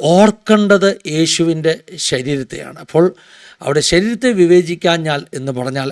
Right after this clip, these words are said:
അതിൻ്റെ അർത്ഥം തിരുവത്താഴ ശുശ്രൂഷയിൽ പങ്കെടുക്കുമ്പോൾ essentially നാം ധ്യാനിക്കേണ്ടത്, ഓർക്കേണ്ടത് നമുക്കായി തകർക്കപ്പെട്ട, നുറുക്കപ്പെട്ട കർത്താവ് യേശു ക്രിസ്തുവിൻ്റെ തിരുശരീരത്തെയാണ്.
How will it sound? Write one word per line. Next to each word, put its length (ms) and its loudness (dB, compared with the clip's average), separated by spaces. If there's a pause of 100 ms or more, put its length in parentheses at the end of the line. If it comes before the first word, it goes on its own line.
അതിൻ്റെ 280 -4
അർത്ഥം 260 -4 (600)
തിരുവത്താഴ 420 2 (120)
ശുശ്രൂഷയിൽ 580 -4
പങ്കെടുക്കുമ്പോൾ 600 -4 (260)
essentially 720 2 (760)
നാം 380 2 (400)
ധ്യാനിക്കേണ്ടത്, 760 4 (220)
ഓർക്കേണ്ടത് 540 2 (300)
നമുക്കായി 420 0 (100)
തകർക്കപ്പെട്ട, 580 -4 (260)
നുറുക്കപ്പെട്ട 520 -2 (300)
കർത്താവ് 440 0
യേശു 240 -2
ക്രിസ്തുവിൻ്റെ 400 -6 (840)
തിരുശരീരത്തെയാണ്. 880 0